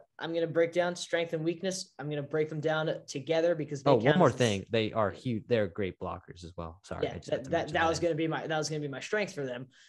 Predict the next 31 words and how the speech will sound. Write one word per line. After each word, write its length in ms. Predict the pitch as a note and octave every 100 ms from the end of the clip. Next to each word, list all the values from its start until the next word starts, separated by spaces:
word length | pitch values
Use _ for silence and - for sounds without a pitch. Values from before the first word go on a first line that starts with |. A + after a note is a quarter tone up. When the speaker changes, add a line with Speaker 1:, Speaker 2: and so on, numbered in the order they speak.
| _
Speaker 1:
They're 340 | C#3+ E3 D#3+ D3+
very 600 | C3+ C3+ E3 E3 E3+ E3
important 560 | D3+ D3 D3 C3 C#3 -
in 240 | C3+ C3+
the 60 | B2+
blocking 640 | C3+ C#3 C3 C3+ B2+ C3+
scheme. 400 | - - C#3 B2+
I 80 | C3
think 180 | C#3+ C#3
C 140 | E3+
J 200 | D#3+ D#3
Uzomah 320 | D3 D3 C#3+
was 140 | C#3+ C#3
the 60 |
most 220 | D3 C#3+ B2+
valuable 460 | D3 D#3+ E3 D3
blocker 340 | C3+ C#3+ C3+ C#3+
for 120 | C#3+
Joe 200 | C#3 C#3
Mix-, 260 | C#3+ C#3+ G#2
Speaker 2:
Mm. 200 | F#2 C3
Speaker 1:
Joe 160 | C#3+
Mixon 300 | C#3+ D#3+ D3
last 260 | C3+ B2+ -
season. 280 | C#3+ F#2 -
Speaker 2:
Huge. 140 | - - - - -
Speaker 1:
And 120 | D#3
I 60 | D3
think 140 | D#3
that's 160 | D3+ D3
gonna, 260 | E3 C#3+